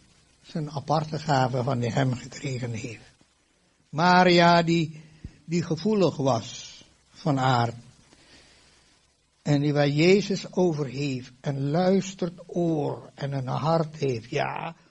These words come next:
zo gevoelig, dat ze het sterven van Jezus zag aankomen. Ze is sowieso de beste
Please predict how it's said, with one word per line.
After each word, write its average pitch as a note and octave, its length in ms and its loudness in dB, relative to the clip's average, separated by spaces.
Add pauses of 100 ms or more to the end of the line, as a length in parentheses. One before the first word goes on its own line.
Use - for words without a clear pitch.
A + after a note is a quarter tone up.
(260)
zo F4 560 6
gevoelig, A#3+ 1080 -2 (1080)
dat F#3 360 -6
ze - 140 -12
het G3+ 180 -14
sterven D4 760 -4
van C4 220 -2
Jezus A#3 540 0
zag - 260 -6
aankomen. F3 720 -4 (1800)
Ze - 220 -8
is B3 220 -4
sowieso D4+ 720 2
de A3 120 6
beste F#3 480 4